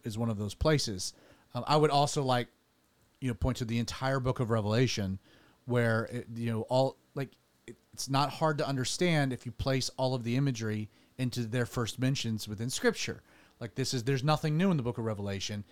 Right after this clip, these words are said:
It's just the, the, the, the ultimate fruition conclusions of everything else,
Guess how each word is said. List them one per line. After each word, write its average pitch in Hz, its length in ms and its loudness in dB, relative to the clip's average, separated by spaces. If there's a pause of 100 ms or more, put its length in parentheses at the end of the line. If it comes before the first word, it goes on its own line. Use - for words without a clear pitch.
(880)
It's - 220 -4
just 127 220 -4
the, 131 140 -2
the, 123 160 -4
the, 120 240 -4 (200)
the 127 160 -2
ultimate 139 640 0
fruition 135 680 2
conclusions 113 800 -2
of 104 80 -6
everything 117 400 -6
else, 147 400 0